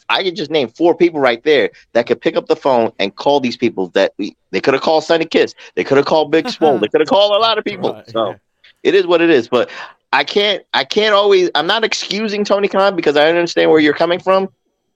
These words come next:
Speaker 1: but there's four other people that could call too. So let's not, you know, give a pass on those guys. They should do it too.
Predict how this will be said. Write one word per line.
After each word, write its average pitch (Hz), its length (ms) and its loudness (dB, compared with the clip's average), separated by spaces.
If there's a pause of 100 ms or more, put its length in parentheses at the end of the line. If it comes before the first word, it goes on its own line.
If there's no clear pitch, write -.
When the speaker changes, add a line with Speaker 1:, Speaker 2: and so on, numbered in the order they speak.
Speaker 1:
but 117 160 0
there's 117 180 2
four 147 320 4
other 131 140 -2
people 117 280 0
that 101 120 0
could - 140 -20
call 117 280 0
too. 90 340 -4 (140)
So 90 380 -4 (260)
let's 131 280 0
not, 147 340 0
you 123 80 -16
know, 117 160 -4
give 123 160 0
a 117 60 0
pass 123 340 0
on 98 160 -4
those 123 260 2
guys. 80 480 -4 (560)
They 123 140 4
should 120 200 -2
do 117 120 4
it 101 100 0
too. 101 240 -2